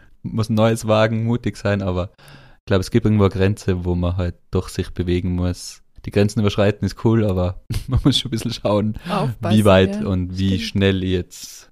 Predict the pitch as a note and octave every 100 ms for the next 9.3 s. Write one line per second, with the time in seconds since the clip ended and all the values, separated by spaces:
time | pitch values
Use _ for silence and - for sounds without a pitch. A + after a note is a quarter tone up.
0 | _ G2 F2+ F2+ F2+ F2+ - F#2 F#2 F#2+
1 | G2 G2+ - - E3+ - - - - -
2 | A#2 - - - F#3+ D#3+ C#3 C#3+ C#3 C3+
3 | A#2+ - G2 - F#2+ G#2 G#2+ G2 G2 G2
4 | - _ - _ _ - F#2+ - G2 F#2
5 | F#2 F2+ F#2+ F#2+ - F#2 - F#2+ F#2 F2
6 | F#2 F#2+ _ _ _ _ F#2+ F#2 F2+ F#2
7 | F2 F#2+ - - _ _ _ _ - -
8 | F#2+ F#2 F#2+ F2+ G2 F#2 F#2 F#2 F#2 G2
9 | G2+ -